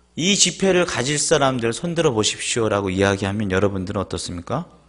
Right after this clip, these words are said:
손 안 듭니까? 들죠. 그죠? 여기서 이야기하는 이 아브라함의 딸이란 이야기는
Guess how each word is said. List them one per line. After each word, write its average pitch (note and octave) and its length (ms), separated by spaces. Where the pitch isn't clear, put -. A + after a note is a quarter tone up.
손 D#3+ 200
안 F#2 160
듭니까? F#2+ 480
들죠. - 360
그죠? A#2 500
여기서 G3 340
이야기하는 D#3 640
이 B2+ 140
아브라함의 B2+ 720
딸이란 D3+ 500
이야기는 F2+ 560